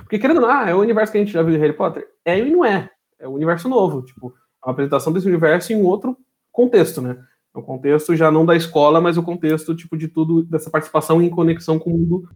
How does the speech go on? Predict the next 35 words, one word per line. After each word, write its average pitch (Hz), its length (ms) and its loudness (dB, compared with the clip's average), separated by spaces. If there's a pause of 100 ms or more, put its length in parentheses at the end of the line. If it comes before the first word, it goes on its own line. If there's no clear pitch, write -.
trouxa. 156 260 4 (140)
Então, 131 160 -6
eu 139 60 2
acho 139 120 -2
que - 60 -8
a 143 60 0
preparação 214 580 0
do 320 60 2
universo, 190 440 0
acho 247 140 -10
que 226 80 -8
fal-, 185 560 -4 (160)
já 147 140 2
falhou 143 720 6
no 139 200 0
começo. 131 360 -6 (260)
E 151 80 2
aí, 156 140 6
que 170 100 -2
a 180 400 -6
gente 175 80 -2
tinha 180 100 -2
comentado, 208 480 2
o 147 80 -4
filme, 165 240 2
ele 170 80 2
pare-, 165 300 -2
ele, 151 340 0
o 147 100 -2
primeiro 156 280 0
filme, 143 240 -2
ele 135 140 -2
é 135 80 -2
uma 135 160 -4
coisa 170 440 0